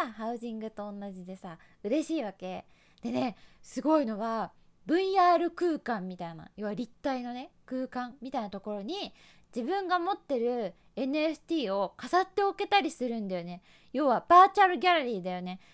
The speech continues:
なんかそれもなんか誰でも見れるみたいにできるみたいで、それ私まだ見たことないんだけど。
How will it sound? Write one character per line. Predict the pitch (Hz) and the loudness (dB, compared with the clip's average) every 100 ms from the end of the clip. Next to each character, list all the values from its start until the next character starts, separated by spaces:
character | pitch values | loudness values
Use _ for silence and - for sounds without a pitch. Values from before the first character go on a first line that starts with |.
| _ | _
な | - | -10
ん | |
か | 294 | -6
そ | 381 | -2
れ | 392 | -2
も | 392 392 | -2 -4
な | 330 | -4
ん | |
か | 254 | -6
誰 | 277 320 | -2 -2
で | 339 | -2
も | 339 | -4
見 | 339 339 | -6 -6
れ | 330 330 | -4 -4
る | 220 | -4
み | 196 | -6
た | 196 196 | -8 -8
い | |
に | 185 | -8
で | 196 | -10
き | - | -8
る | 208 185 | -6 -8
み | 185 | -10
た | 175 | -10
い | 175 | -8
で、 | 180 214 | -10 -10
そ | 247 | -10
れ | |
私 | 240 277 269 | -10 -10 -8
ま | 285 277 | -6 -6
だ | |
見 | 226 220 | -6 -8
た | 220 | -10
こ | 196 | -10
と | - | -10
な | 190 | -10
い | |
ん | 185 | -10
だ | |
け | - | -10
ど。 | 180 185 180 | -8 -8 -8